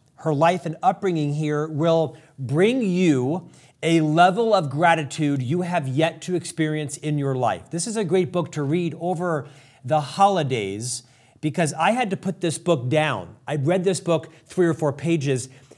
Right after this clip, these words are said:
and I had to put it down because it was so otherworldly.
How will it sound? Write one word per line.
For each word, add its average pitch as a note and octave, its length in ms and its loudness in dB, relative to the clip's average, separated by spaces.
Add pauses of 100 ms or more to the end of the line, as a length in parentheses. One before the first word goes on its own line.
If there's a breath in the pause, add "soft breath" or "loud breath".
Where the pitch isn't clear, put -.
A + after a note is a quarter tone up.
(160 loud breath)
and E3 100 -4
I E3 80 -2
had G3 280 -4
to A#3 60 -4
put A3 160 -4
it D3 200 -4
down D#3 540 -2 (280 loud breath)
because E3 400 0
it F#3+ 120 0
was F#3 200 -2
so A3+ 480 2
otherworldly. E3+ 1200 2